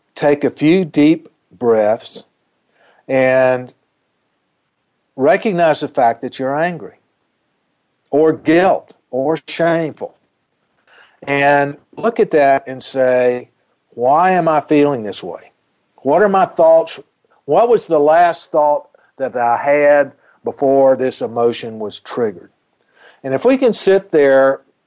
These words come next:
and, and be still and be quiet and just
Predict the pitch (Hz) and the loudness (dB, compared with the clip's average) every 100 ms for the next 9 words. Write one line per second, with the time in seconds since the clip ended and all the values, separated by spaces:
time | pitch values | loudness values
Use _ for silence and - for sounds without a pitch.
0 | _ _ 139 131 135 127 131 123 113 147 | _ _ -12 -8 -6 -6 -10 -8 0 0
1 | 165 - - 156 160 147 117 117 - _ | 0 -6 -4 2 4 4 2 0 -6 _
2 | _ _ _ - 135 131 127 131 123 123 | _ _ _ -10 -4 0 2 2 0 -2
3 | 117 - 131 120 - 151 151 151 131 117 | -12 -8 -8 -8 -2 2 4 4 4 2
4 | 123 123 143 135 | -2 -2 0 0